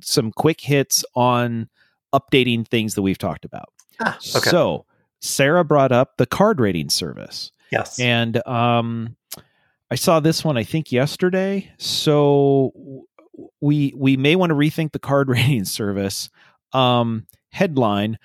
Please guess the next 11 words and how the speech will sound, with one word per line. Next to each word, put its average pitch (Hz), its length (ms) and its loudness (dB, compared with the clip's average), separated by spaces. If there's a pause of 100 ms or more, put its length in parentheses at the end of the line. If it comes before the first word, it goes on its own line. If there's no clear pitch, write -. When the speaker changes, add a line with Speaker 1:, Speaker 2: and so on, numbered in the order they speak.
(160)
Speaker 1:
"Target 185 480 0
halts - 640 -2
all 151 240 2
sports - 540 -2
trading 147 420 0
card 113 320 -4
sales 113 500 0
at 123 200 -4
stores 139 680 2
after 120 280 -6
fight - 420 -4